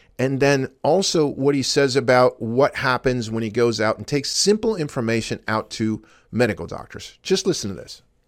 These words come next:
You know, there's this, this whole idea of personal injury market, but then if you go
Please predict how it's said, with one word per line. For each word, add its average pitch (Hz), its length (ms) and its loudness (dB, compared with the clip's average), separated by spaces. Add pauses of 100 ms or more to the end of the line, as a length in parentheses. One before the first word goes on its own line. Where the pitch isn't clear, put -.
(580)
You 131 80 -4
know, 135 60 2
there's 120 360 -4
this, 127 120 -12
this 123 180 -6
whole 143 200 -2
idea 131 340 -2
of 113 100 -8
personal 139 520 -8
injury 156 300 -4
market, 107 500 -6
but 120 140 -6
then 135 160 -2
if 123 180 -6
you 135 100 -4
go 123 400 -4